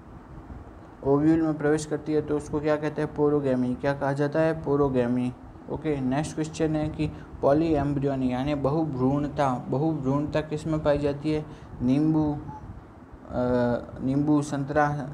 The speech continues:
सिट्रस होते हैं ना उनमें क्या पाई जाती है? पॉलीएम्ब्रियोनी। नींबू उसमें क्या पाई जाती है? पॉलीएम्ब्रियोनी। ओके,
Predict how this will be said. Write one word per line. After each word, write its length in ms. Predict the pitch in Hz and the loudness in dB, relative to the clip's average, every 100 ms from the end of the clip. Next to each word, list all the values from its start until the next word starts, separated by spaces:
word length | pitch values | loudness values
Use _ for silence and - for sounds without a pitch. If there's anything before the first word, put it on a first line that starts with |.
| - - - | -10 -12 -8
सिट्रस 560 | - 131 170 175 170 | -8 -2 0 0 0
होते 220 | 131 127 | -2 0
हैं 80 | 156 | 0
ना 160 | 156 143 | 0 -2
उनमें 360 | 139 143 156 | -2 0 0
क्या 140 | 151 147 | 0 2
पाई 200 | 147 139 | 2 2
जाती 260 | 143 143 | -2 0
है? 80 | 151 | -2
पॉलीएम्ब्रियोनी। 920 | 147 139 143 135 127 123 127 123 120 120 - - - | 0 2 4 2 2 2 2 2 0 -2 -8 -10 0
नींबू 540 | 127 143 151 147 143 139 | 2 4 4 4 2 -4
उसमें 300 | 135 139 135 | -6 -4 -2
क्या 160 | 143 | 0
पाई 160 | 135 139 | 0 0
जाती 260 | 143 139 156 | 0 0 -2
है? 60 | |
पॉलीएम्ब्रियोनी। 960 | 147 135 135 131 123 117 117 117 117 117 | 0 0 2 2 2 0 0 -2 -4 -4
ओके, 500 | 135 160 156 - - | -4 -2 -4 -4 -16